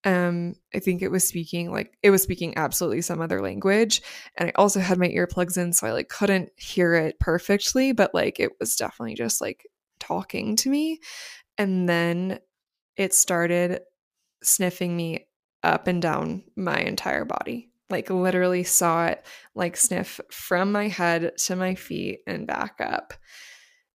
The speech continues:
And, oh, I just got nauseous, um, <laughs> thinking about it.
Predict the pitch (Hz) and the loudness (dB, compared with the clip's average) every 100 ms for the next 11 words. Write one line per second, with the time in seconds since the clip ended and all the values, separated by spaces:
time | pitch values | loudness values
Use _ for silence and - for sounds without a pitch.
0 | _ 196 180 170 160 147 214 - - _ | _ 2 4 4 0 -2 -6 -10 -14 _
1 | _ _ _ _ _ _ _ _ - 185 | _ _ _ _ _ _ _ _ -6 -4
2 | 170 - - 233 - - - - - - | -4 -6 -4 -4 -4 -6 -6 -4 -6 -2
3 | 196 196 185 165 151 - 294 - 349 - | 2 4 4 4 -2 -8 4 6 6 4
4 | - - 359 - 359 285 - 107 - - | 0 4 4 4 0 2 2 0 -4 -6